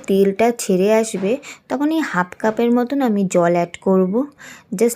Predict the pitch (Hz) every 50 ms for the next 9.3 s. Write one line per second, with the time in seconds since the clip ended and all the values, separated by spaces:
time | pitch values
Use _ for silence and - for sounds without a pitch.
0 | - - 208 185 185 190 214 214 208 214 - 247 - - 185 180 180 196 214 214
1 | - - 190 175 160 - - 185 185 196 185 190 196 190 190 - - 208 226 254
2 | 240 208 190 185 202 196 262 220 180 - 180 180 180 185 208 247 262 262 247 202
3 | 196 - - 254 269 - - - 320 320 - - - 196 190 185 233 226 - -
4 | 196 175 170 175 185 175 175 180 175 170 170 165 - - 170 170 170 180 180 -
5 | - - - - - - 220 - - - 208 202 208 202 - 269 311 392 381 -
6 | - - - _ _ - - 220 220 214 185 - - 180 175 175 175 175 - 208
7 | 208 214 214 220 220 214 202 - - - - 226 208 - - 226 208 - - 202
8 | 190 190 208 214 214 208 208 214 - 233 277 330 392 381 - - - - _ -
9 | 180 175 185 240 302